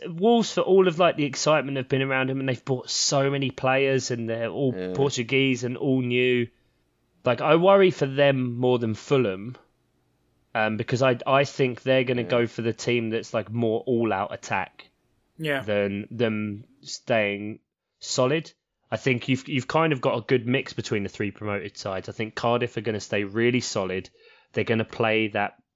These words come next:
Speaker 1: boring, old-school English brand of football, that Tony Pulis, that Sam Allardyce. Um, they're gonna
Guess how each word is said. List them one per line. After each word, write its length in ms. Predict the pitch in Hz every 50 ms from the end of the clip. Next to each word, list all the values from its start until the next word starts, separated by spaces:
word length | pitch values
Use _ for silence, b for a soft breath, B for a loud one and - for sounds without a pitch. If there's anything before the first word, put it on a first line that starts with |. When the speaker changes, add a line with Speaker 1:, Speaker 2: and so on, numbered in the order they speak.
| _ _ -
Speaker 1:
boring, 560 | 143 127 117 120 117 117 113 113 110 110 107 _ _ _ _ _ _ _ -
old-school 540 | 131 135 135 131 131 - - 135 123 120 - -
English 320 | 120 120 113 110 110 - -
brand 320 | - 117 107 104 104 101
of 60 | 95
football, 540 | - - 120 117 - - - 95 92 92 95
that 200 | 104 101 - -
Tony 280 | - 123 117 110 110 101
Pulis, 400 | - 120 110 104 104 98 - -
that 140 | 110 98 -
Sam 260 | - 117 104 104 101
Allardyce. 560 | 101 98 98 92 101 101 95 95 - - - _ _ _ _ _ _ _ _ _ _ _ _ _ _ _ _ -
Um, 460 | - 113 104 98 98 95 92 101 - -
they're 160 | 127 120 117 101
gonna 260 | 113 110 110 104